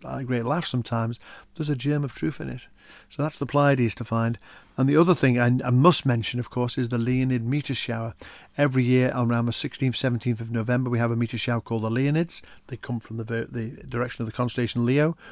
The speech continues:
which incidentally is the other side of the main winter constellations. We we're talking about next month. Um, so it's, it's, it comes up a bit later in the sky, so it's about one, two o'clock in the morning before it, the, the constellation clears the horizon.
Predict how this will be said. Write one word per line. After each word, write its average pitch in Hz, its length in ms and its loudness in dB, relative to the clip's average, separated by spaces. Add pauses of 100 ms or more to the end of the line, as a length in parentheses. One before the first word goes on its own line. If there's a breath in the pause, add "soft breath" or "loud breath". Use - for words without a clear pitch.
(220 loud breath)
which - 180 -2
incidentally 139 640 2
is 113 100 -2
the 131 100 0
other 127 100 -2
side 123 320 0
of 113 60 -2
the 113 80 -2
main 117 280 -2
winter 113 260 -4
constellations. 117 680 -4
We 117 120 -6 (460 soft breath)
we're 120 160 -4
talking 110 140 -4
about 110 140 -6
next 147 280 -4
month. 113 260 -10 (460 loud breath)
Um, 117 400 0
so 131 100 0
it's, - 160 -6
it's, - 240 -6
it - 220 -8 (300)
comes 139 240 2
up 120 60 2
a 120 80 0
bit 120 160 -4
later 135 440 0 (340 soft breath)
in 113 140 -2
the 104 80 -4
sky, 113 280 -4
so 117 140 -6
it's 117 80 -8
about 120 200 -2
one, 120 200 2
two 120 140 -4
o'clock - 260 -4
in 113 40 -2
the 110 60 -4
morning 123 240 2
before 110 220 -2
it, - 180 -14
the, 110 160 -8
the - 100 -14
constellation 135 580 -2
clears 117 260 -2
the 113 80 -4
horizon. 110 500 -4